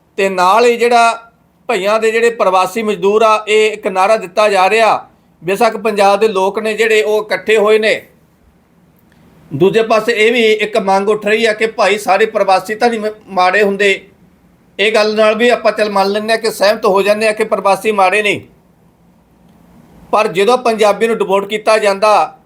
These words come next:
ਉਦੋਂ ਸਰਕਾਰਾਂ ਕਿੱਥੇ ਸੀ? ਜਦੋਂ ਜਹਾਜ਼ਾਂ ਦੇ ਜਹਾਜ਼ ਭਰ ਭਰ ਕੇ ਜਿਹੜਾ ਅਮਰੀਕਾ ਵੱਲੋਂ ਜਿਹੜਾ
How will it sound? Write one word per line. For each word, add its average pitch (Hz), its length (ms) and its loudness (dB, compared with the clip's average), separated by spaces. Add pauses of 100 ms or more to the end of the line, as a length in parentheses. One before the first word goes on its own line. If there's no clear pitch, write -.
(1500)
ਉਦੋਂ 240 340 2
ਸਰਕਾਰਾਂ 226 440 0
ਕਿੱਥੇ 220 320 -2
ਸੀ? 220 320 0 (800)
ਜਦੋਂ 208 300 2
ਜਹਾਜ਼ਾਂ 214 460 0
ਦੇ 214 100 0
ਜਹਾਜ਼ 202 420 0
ਭਰ 208 200 0
ਭਰ 240 240 -4
ਕੇ 208 180 -8
ਜਿਹੜਾ 202 500 0 (420)
ਅਮਰੀਕਾ 214 400 0
ਵੱਲੋਂ 214 320 0
ਜਿਹੜਾ 208 480 0